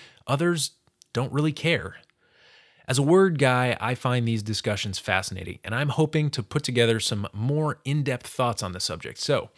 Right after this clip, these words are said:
if you have a particular stance about the word mocktail, hit us up on Instagram at Modern Bar Cart or send us a quick email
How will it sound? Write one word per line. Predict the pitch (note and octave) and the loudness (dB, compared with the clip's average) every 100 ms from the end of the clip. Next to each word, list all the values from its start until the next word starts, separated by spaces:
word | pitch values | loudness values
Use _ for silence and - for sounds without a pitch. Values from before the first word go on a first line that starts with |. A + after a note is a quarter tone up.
| - - - | -20 -16 -4
if | G#2+ F#2+ | -4 -2
you | G#2 F3 D3 | 0 4 4
have | C#3 G#2+ A2+ | 4 2 0
a | |
particular | G#2 G#2+ D3 C#3+ G#2+ | 0 0 0 2 0
stance | - F#2 A#2 - | 0 -2 -2 -4
about | G#2 A2 C#3 | -2 -2 -2
the | A#2 | -2
word | G2+ F#2 E2+ | -2 -4 -4
mocktail, | F#2+ G2 - A#2 E3 | -4 -4 -4 -4 -2
hit | - D#3 | 0 0
us | C3 | 2
up | C#3+ C3 | 0 -2
on | - B2 A#2 | -4 -2 -2
Instagram | - C3 C3+ B2+ C#3 C#3 | -2 0 0 2 2 0
at | A#2+ A#2+ | -2 0
Modern | A#2+ A2 G#2+ G#2+ | 2 2 2 0
Bar | G2 G#2+ | 0 -2
Cart | A2 D3+ D#3+ - | 0 -2 -2 -4
or | D3 F3+ E3+ - - - - _ - | -4 -4 -6 -12 -20 -20 -20 _ -6
send | - F3 | 0 2
us | F3+ | 2
a | D3 | 2
quick | D#3+ E3 - | 2 0 0
email | C#3+ C3+ C3+ C3+ C3+ | 2 4 4 2 -2